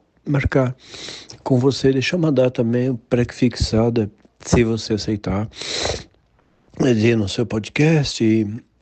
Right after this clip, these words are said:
e falar algumas coisas, inclusive mensurar, ah, nosso respeito mútuo, nossa amizade, nossa, é, nosso amor pelo mesmo eterno, pelo mesmo Criador.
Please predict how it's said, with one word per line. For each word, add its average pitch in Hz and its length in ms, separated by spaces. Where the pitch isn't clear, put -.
e 120 320
falar 135 320
algumas 139 340
coisas, 123 480
inclusive 160 600
mensurar, 120 760
ah, 127 720
nosso 123 320
respeito 131 640
mútuo, 120 500
nossa 117 320
amizade, 117 720
nossa, 107 520
é, 127 640
nosso 143 260
amor 147 420
pelo 151 220
mesmo 156 460
eterno, 123 480
pelo 123 180
mesmo 143 300
Criador. 117 600